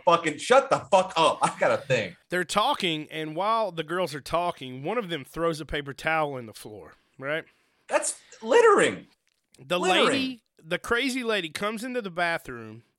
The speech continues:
Speaker 2: and picks up that one piece of paper, and when she does, you see about forty other pieces of paper laying in the floor. This place is trashed, and she picks it up and is like, "God is watching you." Like,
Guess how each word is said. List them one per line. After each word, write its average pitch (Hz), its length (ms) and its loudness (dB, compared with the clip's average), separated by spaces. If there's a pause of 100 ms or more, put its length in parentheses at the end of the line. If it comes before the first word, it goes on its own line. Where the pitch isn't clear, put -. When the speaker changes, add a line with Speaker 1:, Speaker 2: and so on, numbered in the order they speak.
(440)
Speaker 2:
and 165 160 -10
picks 214 260 -4
up 202 140 -2
that 151 240 -2
one 190 380 -2
piece 226 260 -2
of 180 80 -8
paper, 175 460 -6 (240)
and 160 160 -6
when 190 100 -2
she 226 180 -4
does, 202 420 -2
you 190 100 -8
see 226 380 -6
about 170 400 -4 (200)
forty 220 680 -2
other 180 300 0
pieces 147 460 -4
of 135 120 0 (180)
paper 151 460 2
laying 147 420 0
in 139 100 -2
the 123 80 -4
floor. 147 420 0
This 139 180 2
place 196 300 -2
is 135 160 -6
trashed, 147 760 0 (500)
and 135 100 -8
she 160 120 -4
picks 185 380 -2
it 156 160 0
up 151 280 0
and 139 140 -10
is 131 160 -10
like, 113 520 -8
"God 95 340 -6
is - 180 -12
watching 147 600 -2
you." 135 540 -4 (240)
Like, 135 300 -4